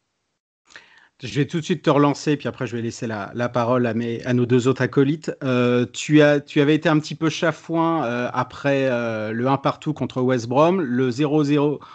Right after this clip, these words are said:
aussi contre Liverpool, contre Newcastle, pardon. Euh, mais ça s'applique aussi, euh, de la même manière. Tu avais mis, euh, Klopp, euh, moins de cinéma, plus de jeu. Explique-nous.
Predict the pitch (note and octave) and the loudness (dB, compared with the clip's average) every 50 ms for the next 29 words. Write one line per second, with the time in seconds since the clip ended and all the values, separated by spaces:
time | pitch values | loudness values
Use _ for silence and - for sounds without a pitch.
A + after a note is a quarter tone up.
0 | - - C#3+ C3+ - - D3 - - C#3 C3 - C#3 C3 B2+ C3 C3 C3+ C3+ - | -4 -4 -4 -4 0 -2 -2 0 0 -2 -2 0 0 0 2 2 2 2 0 -2
1 | - - D#3 D3+ D3 C#3+ - - - - - - - D3+ D3 - - D3 C#3+ C3+ | -2 -2 0 2 2 2 0 -2 -8 -14 -8 0 0 0 2 2 2 4 4 6
2 | D3 D3 - D#3 C3 - - D3+ C#3+ B2+ C#3+ B2+ C3 C3+ C3+ C3+ - - - - | 4 4 2 0 -2 -2 -2 -2 -2 0 0 -2 0 -2 -2 -6 -8 -14 -20 -20
3 | - - - _ B2 A#2+ A#2 A2+ A2+ A2+ A2+ A2 A2 A#2 B2 A#2+ - C#3+ - - | -20 -20 -18 _ -8 -6 -4 -4 -2 -2 -2 -2 0 -2 -2 0 0 -2 0 0
4 | C#3 C#3 - D#3 - D3 C3 - - - D3 D3 C#3 B2+ B2 A#2+ A#2 A2+ A2 G#2+ | -2 0 -2 -2 0 0 0 0 -2 -2 2 2 4 4 2 0 0 -2 -2 -2
5 | G#2+ G#2+ G#2 G2 G#2+ A#2 A2+ C3+ C3 C3+ C#3 C#3 C#3+ C#3+ C#3+ C#3+ C#3 D3 D#3 E3 | -2 -4 -4 -4 -6 -2 0 2 4 6 6 6 6 8 6 6 6 6 6 4
6 | F#3 F#3+ - - - - - - - _ _ _ - - D3 C#3 C3 C#3+ C#3+ D3+ | 4 0 -2 -8 -18 -20 -20 -20 -20 _ _ _ 0 2 2 4 6 6 6 6
7 | E3 F3 F#3 F#3+ F#3 E3+ D3 C#3 C#3 C3+ C3 B2+ B2+ B2 B2 B2 B2 B2 B2 A#2+ | 6 4 4 4 4 4 4 4 4 2 0 0 -2 -2 -4 -4 -4 -4 -6 -8
8 | - - - E3 E3+ F3 F#3+ F#3 - - C#3+ - - C3+ B2 A#2+ A#2+ A#2+ B2 C#3 | -8 -8 -2 2 2 2 2 0 -4 -10 -12 -10 -10 -10 -8 -8 -6 -4 0 4
9 | D#3+ F#3 F#3+ F#3 - - - E3 D#3 D#3+ D#3 D#3 D#3 D#3+ E3 E3 - F3 E3 D3+ | 4 6 4 4 0 -4 -4 0 2 2 4 4 4 2 2 -2 -6 -6 -6 -4
10 | C3+ C#3+ D3 C#3+ B2+ C3 C#3 C#3 - - - - - _ _ C#3+ C3 - - - | -2 0 0 0 0 -2 -4 -6 -6 -12 -18 -20 -20 _ _ -14 -14 -12 -10 -10
11 | D3 - - C#3+ B2+ C3 | -10 -6 -4 -4 -4 -4